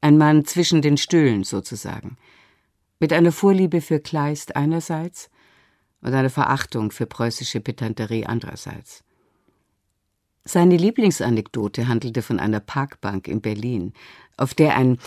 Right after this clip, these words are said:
Emaillschild mit dem Wort Bank angebracht war. Als ob man sie für einen Elefanten hätte halten können. Aber die Zeit der Scherze war inzwischen vorüber.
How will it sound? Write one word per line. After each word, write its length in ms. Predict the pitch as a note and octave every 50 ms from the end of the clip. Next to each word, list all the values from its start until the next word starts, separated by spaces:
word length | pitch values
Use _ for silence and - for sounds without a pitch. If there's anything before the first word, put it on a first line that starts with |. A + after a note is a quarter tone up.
| - - - -
Emaillschild 760 | D#3 D3 D3+ C#3+ D3+ D#3 F3+ F#3+ - - - B2 G#2 G#2 - -
mit 200 | B2+ B2+ - C#3
dem 160 | B2 B2 A2+
Wort 360 | B2 B2+ B2+ C3+ C3+ - - _ _ _ _ _
Bank 460 | - D3+ C3+ G#2 - - - - - _ _ _ _ _ _ _ -
angebracht 680 | A2+ A2+ G2 G2+ - - - - - - - - -
war. 140 | - - - - - - _ _ _ _ _ _ _ _ _ _ _ _ -
Als 160 | G#2+ - G#2
ob 120 | G2+ -
man 120 | - C3+ B2
sie 100 | C#3 C3
für 100 | - C3+
einen 80 | A#2+
Elefanten 520 | - F2+ A#2 A#2+ - - C3+ F3+ - - D3+
hätte 320 | B2+ G2+ - - G2 G2+
halten 300 | G2 F2+ - _ - G2
können. 340 | - - - - - - C#3+ _ - - - - - _ _ _ _ _ _ _ _ _ _ _ _ _ _ _ _ _ _ _
Aber 140 | - C#3 D3
die 120 | C3+ C#3+ C3+
Zeit 280 | - D#3+ C#3+ C3+ -
der 60 | C#3+
Scherze 440 | B2 - - C3+ C3 B2+ - D3 B2+
war 60 | B2+
inzwischen 420 | B2 A#2+ A#2+ - B2 A#2 - A#2 A2
vorüber. 480 | - - G#2+ - A#2+ A2 - - -